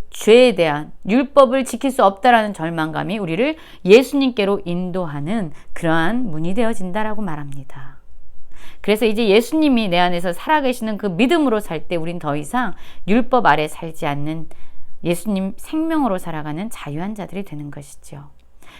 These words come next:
그래서 믿음으로 예수 그리스도 안에서 하나님의 아들이 됩니다. 여러분, 우리 안에 누가 살아계십니까? 예수님이 살아계십니다. 우리는 예수님과 연합된 자들입니다.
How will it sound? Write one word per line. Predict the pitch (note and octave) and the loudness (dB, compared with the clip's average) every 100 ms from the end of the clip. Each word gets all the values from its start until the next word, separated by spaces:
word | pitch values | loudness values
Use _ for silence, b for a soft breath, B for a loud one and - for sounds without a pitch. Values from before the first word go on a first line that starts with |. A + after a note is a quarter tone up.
| - | -14
그래서 | F#3+ G3+ | -6 -2
믿음으로 | E3+ G#3 C4 A#3+ A#3+ C4 | 0 2 2 4 4 4
예수 | G3 A3 - B3 B3 | 2 0 -4 -6 -4
그리스도 | A3 G#3 - G#3 | -4 -6 -4 0
안에서 | F3 D#3+ D3+ - E3+ D#3+ - - | 0 -2 -6 -4 -4 -4 -6 -10
하나님의 | - C4+ A#3+ G#3 G3 - | -4 0 0 -4 -8 -8
아들이 | C3+ C#3+ G#3+ A#3+ | -6 -4 -6 -8
됩니다. | D3 D3 C#3+ - - _ - - - - - - B B B B - | -10 -14 -16 -18 -20 _ -20 -20 -20 -20 -20 -20 B B B B -4
여러분, | F#3+ A3 A#3 G#3 D#3 - - b b b | 0 2 0 -2 -6 -12 -16 b b b
우리 | G3 A#3+ C4+ | -2 2 2
안에 | A3 A3 | 2 0
누가 | F3 G#3+ | -2 -2
살아계십니까? | A#3 A#3 G#3 E3+ - D#3 D#3 - E3 F3 D#3+ - - - - - | -2 -4 -6 -8 -10 -10 -10 -10 -8 -8 -10 -16 -18 -18 -16 -6
예수님이 | F3 G#3 A#3+ B3 | -4 0 0 0
살아계십니다. | B3+ B3+ A3+ G3 E3+ D#3 D3+ D3+ D3+ - - b b - | -2 -4 -4 -6 -8 -8 -8 -10 -10 -12 -12 b b 0
우리는 | C4+ D#4 A#3+ | 4 6 6
예수님과 | A#3 D#4 D#4 D4 | 4 2 0 2
연합된 | F#3 A#3 C4+ - B3+ | 2 0 -2 0 0
자들입니다. | A#3+ G3 F3 E3+ D#3+ D#3 D#3+ D#3+ | -2 -6 -8 -8 -8 -8 -8 -8